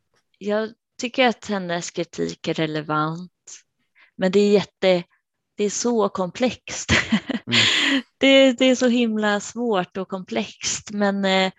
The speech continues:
Speaker 1: bara det är väl någonting som absolut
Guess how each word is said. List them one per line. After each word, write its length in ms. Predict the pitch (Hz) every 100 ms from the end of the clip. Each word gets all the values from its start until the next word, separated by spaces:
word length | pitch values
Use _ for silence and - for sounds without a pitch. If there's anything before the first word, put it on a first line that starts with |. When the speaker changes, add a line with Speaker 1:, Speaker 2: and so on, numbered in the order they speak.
| - _ _ _ - - -
Speaker 1:
bara 260 | 220 208 202
det 360 | 175 214 247
är 140 | 233 190
väl 180 | 185 175
någonting 540 | 170 170 175 165 160
som 560 | - - 165 160 165 165 - _ _ _ _ _ _ _ _ -
absolut 1120 | 196 - 196 185 202 226 226 - - -